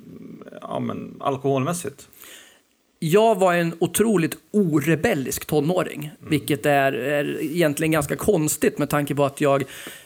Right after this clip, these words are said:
Speaker 2: hur, hur mycket det, det small sen. Men, alltså, jag började väl dricka relativt tidigt. Första, första al-, alkoholdebuten var väl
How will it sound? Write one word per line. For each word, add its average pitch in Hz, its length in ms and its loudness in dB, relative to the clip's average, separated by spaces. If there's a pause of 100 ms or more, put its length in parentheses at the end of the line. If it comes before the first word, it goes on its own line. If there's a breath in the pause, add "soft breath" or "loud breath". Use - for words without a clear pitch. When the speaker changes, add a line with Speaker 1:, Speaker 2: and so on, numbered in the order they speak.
Speaker 2:
hur, 160 260 4
hur 160 120 4
mycket 156 300 2
det, 147 200 2
det 147 160 -4
small 156 460 0
sen. 143 340 0
Men, 143 160 2 (360)
alltså, 143 180 0
jag 151 120 4
började 190 400 6
väl 196 160 4
dricka 139 360 0
relativt 147 440 2
tidigt. 135 400 0
Första, 175 480 2 (460 loud breath)
första - 540 0
al-, 180 200 0 (160)
alkoholdebuten 185 800 4
var 147 180 2
väl 143 340 -4